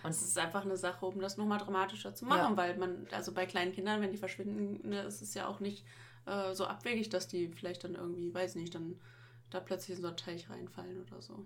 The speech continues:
Speaker 2: ne?
Speaker 1: Und aber die Verschwörungstheorie dahinter war dann halt, ähm, die sieht ja anders aus,
Speaker 2: Mhm.
Speaker 1: aber die, das war dann, ähm, ja, nee, aber die Satsuki wollte das ja nicht zugeben, ähm, weil die ja schon tot ist und
Speaker 2: Mhm.
Speaker 1: damit hat sie das so abgetan. Nee, nee, das ist gar nicht Mace.
Speaker 2: Mhm.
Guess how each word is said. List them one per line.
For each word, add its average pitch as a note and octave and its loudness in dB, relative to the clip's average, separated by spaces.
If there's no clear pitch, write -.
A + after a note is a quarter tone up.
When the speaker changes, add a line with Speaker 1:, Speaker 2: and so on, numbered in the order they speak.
Speaker 2:
ne? A3+ -10
Speaker 1:
Und E3+ 4
aber E3 4
die E3+ 4
Verschwörungstheorie G3+ 2
dahinter F#3+ 2
war G3+ 2
dann G3+ 2
halt, G3+ 0
ähm, F3 2
die E3 2
sieht F3 2
ja F3 6
anders G#3 2
aus, A#3 4
Speaker 2:
Mhm. A3 -2
Speaker 1:
aber F3 4
die, F3 2
das - 2
war F#3 6
dann, F#3 2
ähm, F3+ 4
ja, F#3 4
nee, G3 6
aber E3 6
die E3 4
Satsuki F#3+ 0
wollte F3 6
das F3 6
ja E3+ 4
nicht E3+ 0
zugeben, A3 4
ähm, F3+ 2
weil E3+ 6
die E3 4
ja E3 10
schon E3 0
tot F3+ 2
ist - -2
und G#3 6
Speaker 2:
Mhm. G3+ 6
Speaker 1:
damit D#3+ 4
hat D#3+ 0
sie E3 -2
das D#3+ 0
so E3 0
abgetan. D#3 -2
Nee, F#3 4
nee, G#3 10
das G3 2
ist E3+ -4
gar D3 0
nicht - -6
Mace. C#3 -4
Speaker 2:
Mhm. G3 4